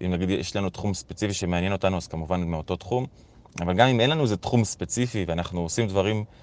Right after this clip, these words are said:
די מגוונים, אז כדאי שיהיה באתר, למשל, דברים של מיתוג, פליירים, מודעות, רולאפים, אה, אתרים, אפליקציות, ניוזלטרים, דפי נחיתה, חתימות מייל,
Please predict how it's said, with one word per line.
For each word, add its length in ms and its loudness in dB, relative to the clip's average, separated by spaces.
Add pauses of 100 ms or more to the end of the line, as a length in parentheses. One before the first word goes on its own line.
(400)
די 160 6
מגוונים, 640 0 (520)
אז 140 -2
כדאי 240 6
שיהיה 300 4
באתר, 480 4
למשל, 560 0 (340)
דברים 220 4
של 160 0
מיתוג, 480 0 (440)
פליירים, 600 4
מודעות, 760 6
רולאפים, 800 2 (720)
אה, 280 -4 (100)
אתרים, 680 2
אפליקציות, 1080 2 (160)
ניוזלטרים, 1040 0 (680)
דפי 320 0
נחיתה, 640 0
חתימות 580 0
מייל, 420 2